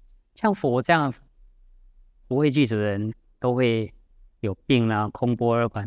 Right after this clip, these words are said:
会头痛，何况我们这些，哦，福德比较浅薄的人。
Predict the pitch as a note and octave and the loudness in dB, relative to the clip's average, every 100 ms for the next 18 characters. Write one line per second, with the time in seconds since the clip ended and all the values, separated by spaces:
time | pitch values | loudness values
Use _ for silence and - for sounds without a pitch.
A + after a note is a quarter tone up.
0 | A2 A2+ - G2+ - A2+ - _ B2 C3+ | -4 -4 -4 -8 -6 -6 -8 _ -6 -2
1 | F3+ C#3 F2 - _ - _ _ _ _ | 2 2 0 -20 _ -20 _ _ _ _
2 | - G#2+ G#2+ B2 A2 A#2 A2+ A#2+ _ _ | -4 -2 2 0 0 -2 -2 -4 _ _
3 | _ - - - - - G#2 G2+ - _ | _ -20 -20 -20 -20 -8 -6 -6 -12 _
4 | - A#2+ - G#2 F#2+ G2+ A2+ - - - | -4 -2 0 -2 -2 -10 -20 -20 -20 -20
5 | - - - G2 G#2+ G#2 G2+ G2 - - | -20 -14 -8 0 2 2 0 -6 -14 -20
6 | _ - - - - - - - - - | _ -20 -20 -20 -20 -20 -20 -20 -14 -4
7 | G#2 G2 G#2 F#2+ G2 F#2 F#2+ | -2 0 -2 -2 -4 -6 -10